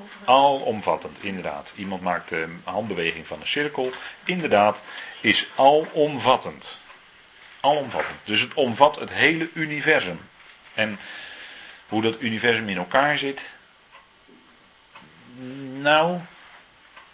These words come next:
Speaker 2: Nou. Maar goed, dat is in ieder geval alomvattend.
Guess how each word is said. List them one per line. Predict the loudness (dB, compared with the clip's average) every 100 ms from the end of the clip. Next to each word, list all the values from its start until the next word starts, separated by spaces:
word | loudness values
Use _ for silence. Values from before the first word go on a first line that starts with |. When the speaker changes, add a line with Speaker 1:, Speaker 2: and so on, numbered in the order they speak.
| -20 _ _ -20 -20 -20 -16 -8
Speaker 2:
Nou. | -4 -4 -6 -14 -14 -10 -10 -10 -2
Maar | 0
goed, | 0 -2 -8 -16 -18 -10
dat | -2 -2
is | 0
in | -2
ieder | -2
geval | 4 4 4 -2 2
alomvattend. | 6 6 4 0 0 2 2 2 0 -8